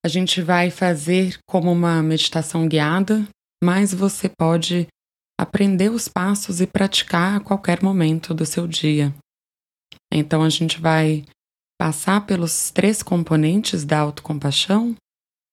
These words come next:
e no momento do seu dia em que você esteja passando por uma situação difícil, você pode sempre lembrar, né, desses três componentes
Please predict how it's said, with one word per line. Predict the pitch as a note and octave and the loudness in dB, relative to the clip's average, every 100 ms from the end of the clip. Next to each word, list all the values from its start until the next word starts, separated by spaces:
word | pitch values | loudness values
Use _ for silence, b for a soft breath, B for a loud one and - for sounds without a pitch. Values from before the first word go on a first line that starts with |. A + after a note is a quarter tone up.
| _ _ - | _ _ 2
e | G#3+ A3+ G#3+ G3+ F#3 F#2+ - | 2 4 4 4 2 2 2
no | F#3 | 2
momento | G#3 G3 F#3+ G3+ | 4 4 2 0
do | G3 | -2
seu | F#3+ F3+ | -2 -2
dia | D#3+ D#3+ F3+ F3+ | -2 -2 0 2
em | F3 | 0
que | D#3+ | -2
você | D#3 D#3+ - F3 E3 D#3+ | -2 -2 -2 2 2 2
esteja | D3+ - E3 D#3+ D#3 D3 _ _ _ | -2 -2 0 2 0 -2 _ _ _
passando | - D3+ D3 E3 D#3+ | -4 -4 2 2 2
por | D#3 - | 0 -2
uma | D3+ D3+ | 0 0
situação | - E3 D3+ D3+ | -2 -2 -2 -2
difícil, | D3+ E3+ - F#3+ - F3+ | 0 -2 -2 -2 0 -2
você | F3+ - - - | -2 -4 -4 0
pode | E3 F3 E3 | 2 2 0
sempre | E3 - E3+ F3 F#3 F3 | -4 -2 0 0 0 0
lembrar, | D#3+ E3 E3 D3 C#3+ D3 - _ _ _ _ _ _ - | 2 2 2 2 2 0 -8 _ _ _ _ _ _ -4
né, | C#3+ | 0
desses | D3 C#3+ D#3+ | 0 0 -4
três | - D#3 D#3 | 0 0 0
componentes | - D#3 D3 E3 D#3+ E3+ - F3 - | -2 -4 -2 2 2 2 -2 -4 -4